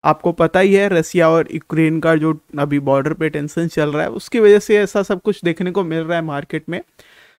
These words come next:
पर अपनी मार्केट को भी ज़रूरत है दोस्तों, एक अच्छे करेक्शन की। या तो अच्छा करेक्शन हो या तो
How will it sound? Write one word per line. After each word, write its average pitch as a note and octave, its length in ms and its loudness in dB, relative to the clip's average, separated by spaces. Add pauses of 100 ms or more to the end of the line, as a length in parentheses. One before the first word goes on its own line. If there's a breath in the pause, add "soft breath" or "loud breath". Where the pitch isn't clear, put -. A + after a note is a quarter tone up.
(140)
पर F#3 120 4
अपनी G#3+ 320 2
मार्केट A3+ 480 4
को C4 120 2
भी C4 160 2
ज़रूरत G3 520 6
है G#3+ 80 4
दोस्तों, G3 460 0 (180)
एक D#3 220 -8
अच्छे E3 540 -4
करेक्शन F#3 540 0
की। G#3 260 -10
या E3 160 -2
तो F3+ 180 -2
अच्छा A3+ 340 0
करेक्शन G#3 500 0
हो A3 160 2
या F3 220 2
तो G3+ 340 0